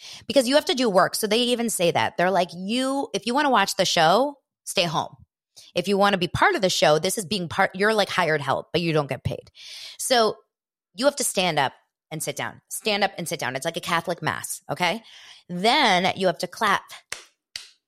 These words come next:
Big smile. Our faces were on camera the entire freaking time, they said. So the guy, the warm-up guy kept coming over to us like, "Smile, smile,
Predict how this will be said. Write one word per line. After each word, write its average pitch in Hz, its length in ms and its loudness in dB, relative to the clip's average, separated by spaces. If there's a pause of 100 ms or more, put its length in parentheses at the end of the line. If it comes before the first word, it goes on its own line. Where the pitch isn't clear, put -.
(560)
Big 339 140 0
smile. 294 420 2 (200)
Our 277 180 6
faces 339 380 -2
were 269 100 2
on 254 140 4
camera 254 360 2
the 262 140 -2
entire 262 340 0
freaking 262 300 -2
time, 254 340 2
they 185 120 2
said. 170 340 2 (260)
So 254 240 2
the 220 120 2
guy, 233 300 4
the 190 140 4
warm-up 233 380 2
guy 175 140 4
kept 185 260 -6
coming 190 240 -2
over 180 180 0
to 165 100 0
us 151 160 2
like, 165 100 -6
"Smile, 370 480 4 (340)
smile, 320 760 4